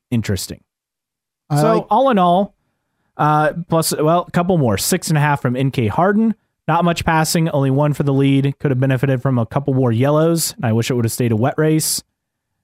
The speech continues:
Speaker 1: Uh, Daguerre gave it a four, pretty dull and processional. Another caution could have spiced up the last half of the race. A few more.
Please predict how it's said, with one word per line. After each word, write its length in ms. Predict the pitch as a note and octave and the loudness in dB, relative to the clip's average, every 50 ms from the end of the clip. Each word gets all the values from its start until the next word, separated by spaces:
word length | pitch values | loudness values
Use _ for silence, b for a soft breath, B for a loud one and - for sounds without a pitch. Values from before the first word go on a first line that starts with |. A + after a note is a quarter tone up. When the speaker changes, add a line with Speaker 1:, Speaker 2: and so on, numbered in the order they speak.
| _ - | _ -4
Speaker 1:
Uh, 240 | A#2 A2+ A2+ A2 | -2 0 2 0
Daguerre 420 | G#2+ G#2 A2+ A2 A2+ B2 C3 C#3 C#3 | 0 0 -2 -2 0 0 0 0 0
gave 180 | C3 C3 B2+ A#2+ | 0 0 0 0
it 60 | A2+ | 0
a 40 | G2+ | -2
four, 580 | - - - - F#3+ F#3+ E3+ C#3 C3 C3 B2+ B2 | -4 -8 -6 -2 0 2 2 2 2 2 0 0
pretty 220 | - - C#3+ C3+ | 0 -2 0 0
dull 200 | B2 C3 B2+ B2 | 2 2 2 2
and 80 | A#2+ G#2+ | 0 0
processional. 720 | A#2 G#2+ - - D#3 D3+ - - D#3+ D3+ C#3+ C#3+ C#3 - _ _ _ _ _ _ _ _ - | -2 -2 0 0 0 0 0 0 0 0 2 0 0 -2 _ _ _ _ _ _ _ _ -6
Another 180 | C3+ B2+ B2+ A#2+ | -2 -2 -2 -2
caution 580 | - - - D3+ D3 D3 C#3 - - D3 C3+ | -4 -2 0 0 2 2 2 0 0 0 0
could 100 | B2+ C3+ | 0 0
have 80 | B2 A#2 | -2 -2
spiced 380 | - - - C3 B2+ A#2+ - | -4 -4 -2 -2 -2 0 -2
up 100 | C3 A#2+ | -4 -4
the 80 | - A#2 | -2 -2
last 240 | A#2 A#2 A#2 A2+ - | 0 0 0 -2 -2
half 200 | - C3 A#2+ A#2 | -2 -4 -4 -4
of 60 | - | -2
the 80 | - A2+ | -2 0
race. 440 | A#2+ B2 B2 B2+ A#2+ - - - | 0 2 2 0 0 -2 -4 -6
A 760 | - _ _ _ _ _ _ _ _ _ _ _ _ _ _ _ | -8 _ _ _ _ _ _ _ _ _ _ _ _ _ _ _
few 160 | - C3 C3+ | -2 0 2
more. 420 | C3 C3 C3 C3 C3 C3 C3 C3 | 2 2 2 2 2 0 0 -2